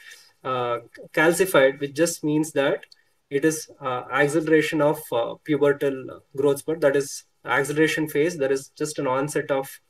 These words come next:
pubertal growth spurt. And then over here, you've got D P three, that is distal phalanx of three in fifth stage. Six is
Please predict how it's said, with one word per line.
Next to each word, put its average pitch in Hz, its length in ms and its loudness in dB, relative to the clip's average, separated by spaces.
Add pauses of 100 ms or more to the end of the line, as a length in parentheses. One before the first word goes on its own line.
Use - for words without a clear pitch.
(140)
pubertal 135 420 0
growth 123 220 -2
spurt. 160 400 -4 (2250)
And 165 360 2
then 170 420 4 (320)
over 156 240 6
here, 160 500 6 (2000)
you've 151 200 0
got 151 340 2 (180)
D 165 140 4
P 165 100 2
three, 156 220 0
that 139 160 2
is 147 120 2
distal 139 360 -2
phalanx 151 480 2
of 147 180 0 (100)
three 156 360 0
in 139 160 -4
fifth 151 220 -4
stage. 175 420 -2
Six - 480 -2
is 156 320 -4